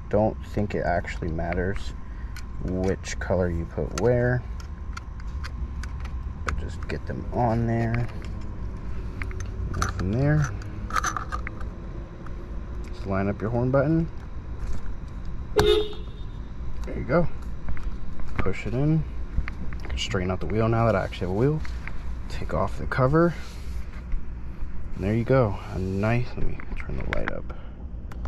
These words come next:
There we go. The light's about to die, so if it dies, sorry. There you go. You have a nice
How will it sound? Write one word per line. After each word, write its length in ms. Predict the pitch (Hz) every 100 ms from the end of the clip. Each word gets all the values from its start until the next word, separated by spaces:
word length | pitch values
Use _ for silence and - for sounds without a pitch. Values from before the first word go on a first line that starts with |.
| - - - - - - - -
There 160 | -
we 80 | 53
go. 240 | 50 50 - - -
The 60 |
light's 220 | 117 123 -
about 160 | 82
to 80 | 69
die, 260 | 65 58 -
so 160 | -
if 80 | 92
it 80 | -
dies, 260 | 67 60
sorry. 300 | - 50 - - - - - - - -
There 180 | 92 117
you 60 |
go. 80 | 147
You 140 | 127 92
have 80 |
a 40 | 90
nice 460 | 90 104 101 -